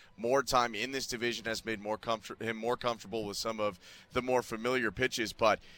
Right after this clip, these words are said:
yeah, like you said, I mean, he goes into double digits today with these three stolen bases. It was only twenty twenty-one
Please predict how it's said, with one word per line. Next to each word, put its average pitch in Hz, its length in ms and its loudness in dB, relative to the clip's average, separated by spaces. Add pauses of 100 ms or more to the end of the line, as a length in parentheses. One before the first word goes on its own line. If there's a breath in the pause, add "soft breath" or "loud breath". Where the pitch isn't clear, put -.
(280 loud breath)
yeah, 160 220 10
like 113 220 0
you 120 80 -2
said, 120 220 4
I 98 40 2
mean, 95 100 -4
he 101 60 -8
goes 127 200 4
into 117 140 -4
double 120 300 4
digits 117 420 -2
today 107 500 4 (240 soft breath)
with 110 160 0
these 113 220 -4
three 117 260 -4
stolen 110 460 2
bases. 104 580 0 (240 soft breath)
It - 80 -2
was 127 140 4
only 220 180 6
twenty 190 300 2
twenty-one 170 600 8